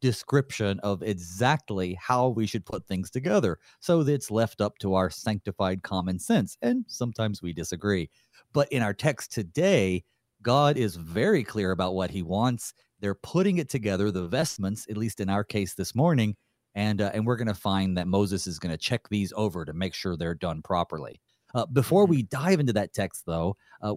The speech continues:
Speaker 1: would you please start us off with some prayer?
Speaker 2: Certainly. Let us pray. Heavenly Father, we give thanks to you that we can set aside and consecrate this hour to you as we study the words that you have given us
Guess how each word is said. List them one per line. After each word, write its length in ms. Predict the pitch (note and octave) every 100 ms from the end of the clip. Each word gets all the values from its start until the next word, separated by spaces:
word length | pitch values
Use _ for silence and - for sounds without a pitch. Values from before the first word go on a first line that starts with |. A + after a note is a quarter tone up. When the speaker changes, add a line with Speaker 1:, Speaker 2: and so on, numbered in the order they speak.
| - - -
Speaker 1:
would 180 | A#3+ C4+
you 60 |
please 280 | - E3 C#3+
start 300 | - G#2+ G2+
us 160 | F#2+ -
off 300 | F2+ E2 -
with 180 | F#2 F2
some 180 | - D#2+
prayer? 380 | - D2 C2+ C#2+ _ _ _ _ _ _ _ -
Speaker 2:
Certainly. 460 | G#3 D#3 A2 D#2 _ _ -
Let 160 | E3+
us 120 | B2 -
pray. 320 | A2+ G2 - _ _ _ _ _ _ _ _ _ _ _ _
Heavenly 360 | D3 D3 C#3
Father, 480 | A#2+ - C3+ C3 B2
we 80 | A#2+
give 220 | A#2+ A#2
thanks 360 | A2+ C3 B2+ -
to 120 | -
you 100 | A#2+
that 200 | A#2 A2
we 140 | - B2+
can 220 | C3 A#2
set 260 | - C3 B2
aside 500 | A#2 - A#2 A#2 A2
and 160 | G#2+
consecrate 760 | - B2 B2 A2 A2 - A#2 A2+
this 260 | A2+ G#2+ -
hour 380 | G#2+ A2+ A#2 A2+
to 180 | A2+ -
you 440 | G#2+ A#2 B2+ C3+ B2 -
as 260 | A2+ G#2 G#2
we 140 | G#2
study 400 | - B2 A#2+ A#2+
the 120 | G#2+
words 600 | G#2+ B2 A#2+ A#2+ - - _ -
that 240 | A2+ A2
you 100 | A2
have 300 | A2 A2 G2+
given 260 | A2+ A#2+ B2+
us 320 | C#3 C#3 -